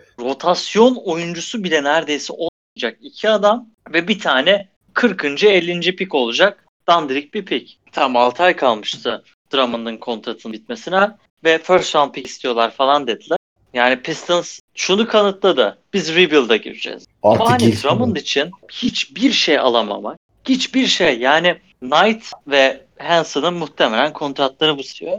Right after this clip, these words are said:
Speaker 1: Ama Drummond'dı. Yani bu takasın şimdi Detroit açısından hani bakmaya çalışıyorum. Bir tane second round pick için de ne bileyim yapılmaz herhalde. Ya bu şöyle yapmış olabilirler. Bu sene o kadar kötü olalım ki hani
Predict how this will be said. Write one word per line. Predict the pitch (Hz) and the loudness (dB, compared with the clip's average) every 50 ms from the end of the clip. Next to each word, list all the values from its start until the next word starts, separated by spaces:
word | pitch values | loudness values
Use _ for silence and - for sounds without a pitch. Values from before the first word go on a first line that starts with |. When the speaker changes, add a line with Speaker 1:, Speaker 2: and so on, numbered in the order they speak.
| 226 _ _ _ _ _ - | -8 _ _ _ _ _ -6
Speaker 1:
Ama | 156 170 175 | -4 -4 -2
Drummond'dı. | 180 185 185 170 139 120 113 110 - _ _ _ 170 202 226 - - _ _ - _ | 0 0 0 0 -2 -6 -8 -10 -12 _ _ _ -12 -12 -12 -12 -20 _ _ -14 _
Yani | 131 127 127 135 151 143 - _ | -2 0 2 2 0 -2 -4 _
bu | 151 175 202 214 202 - _ _ _ _ | 2 2 2 2 2 -4 _ _ _ _
takasın | - - 143 - - 170 156 - - 202 202 208 220 226 - _ _ _ _ | -4 -4 -2 0 2 0 0 0 0 0 0 0 0 -6 -10 _ _ _ _
şimdi | - - 143 135 131 127 - _ | -10 -8 -8 -8 -8 -10 -8 _
Detroit | - 139 127 - - 202 233 269 269 220 | -8 -8 -8 -4 2 2 2 2 4 2
açısından | 208 175 160 - 165 147 - 165 151 143 135 139 135 127 123 - _ | 2 2 2 0 -6 -6 -6 -6 -6 -2 0 0 0 0 -2 -6 _
hani | - 120 120 110 113 | -14 -14 -12 -2 0
bakmaya | 120 120 - - - 196 214 214 | 0 0 0 -2 -2 -2 0 2
çalışıyorum. | - 196 165 143 - - - 127 120 120 160 170 _ _ _ _ | 0 -2 -2 -2 -10 -8 -6 -4 -4 -6 -8 -12 _ _ _ _
Bir | 131 147 175 | -10 -10 -10
tane | 175 - - 233 226 190 | -8 -6 -6 -4 -4 -4
second | 156 - - 160 147 147 175 175 160 | -6 -6 -4 -4 -4 -4 -4 -6 -4
round | 151 165 170 165 - - | -4 -2 -2 -4 -6 -8
pick | 165 143 - | -16 -16 -6
için | - - - 214 220 220 | -6 -6 -4 -4 -6 -4
de | 240 202 160 - _ _ _ _ _ | -4 -6 -8 -10 _ _ _ _ _
ne | 127 127 131 | -8 -8 -6
bileyim | 208 220 240 208 | -6 -4 -4 0
yapılmaz | 143 147 139 - 190 202 214 226 254 247 220 | 0 0 2 4 2 2 4 4 4 4 4
herhalde. | 208 156 131 117 107 101 101 - 117 - - - _ | 4 4 4 4 4 2 -2 -6 -14 -16 -20 -8 _
Ya | 156 156 165 160 | 2 2 2 2
bu | 156 | 0
şöyle | - - 240 262 269 254 | 2 6 6 6 8 6
yapmış | 185 147 - 151 - - - | 4 4 2 -4 -8 -4 -2
olabilirler. | 135 127 123 113 120 127 135 180 226 254 254 - _ _ _ | 0 0 0 0 -2 -4 0 0 0 0 0 -8 _ _ _
Bu | - | -6
sene | - - 208 202 | 0 0 4 4
o | 202 190 196 | 4 4 4
kadar | 208 208 220 220 202 214 | 2 4 4 4 2 2
kötü | - 180 165 - 175 | -4 -6 -2 -2 0
olalım | 175 170 151 160 165 170 190 185 | 0 2 2 2 2 0 -4 -8
ki | 170 165 - 160 | -8 -6 -6 -4
hani | 180 160 135 127 117 - | -2 -2 -2 -4 -6 -6